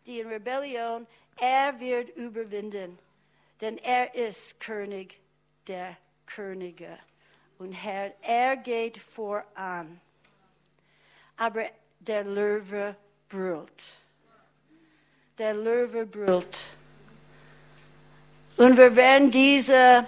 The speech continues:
Erschütterungen sehen. Aber wir empfangen ein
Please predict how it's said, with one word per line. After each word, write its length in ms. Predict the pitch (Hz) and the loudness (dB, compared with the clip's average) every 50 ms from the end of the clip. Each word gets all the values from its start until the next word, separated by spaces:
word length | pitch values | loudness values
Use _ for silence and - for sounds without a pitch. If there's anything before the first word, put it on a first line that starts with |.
| - - - - - - | -6 -16 -20 -20 -14 4
Erschütterungen 1120 | - 226 226 220 - - - 330 330 330 - 320 277 240 220 214 202 202 185 185 185 180 - - - - - - - - - - _ _ _ - - - - - | 6 6 8 8 8 8 8 6 6 6 4 4 6 8 8 8 8 6 4 0 -2 -8 -10 -12 -20 -20 -20 -20 -20 -20 -20 -20 _ _ _ -20 -20 -20 -16 -10
sehen. 560 | 196 185 208 240 240 247 240 208 180 170 165 - - - - - - - - - - - - - - - - - - - - - - | -2 4 6 6 8 8 6 4 2 -2 -6 -12 -16 -20 -20 -20 -20 -20 -20 -20 -20 -20 -20 -20 -20 -20 -20 -20 -20 -20 -20 -16 4
Aber 420 | - 214 226 196 226 233 226 202 | 8 8 8 8 8 4 4 4
wir 380 | 202 262 294 339 381 392 - - | 4 4 6 6 6 4 4 4
empfangen 800 | 220 226 214 - - 214 190 190 185 196 202 196 196 208 220 214 - - - - _ _ _ _ _ _ - _ - - - - _ | 4 2 2 2 2 2 4 4 2 2 0 0 0 -2 -4 -6 -10 -20 -20 -20 _ _ _ _ _ _ -20 _ -20 -20 -20 -20 _
ein 260 | - 202 202 202 208 | 0 2 2 2 0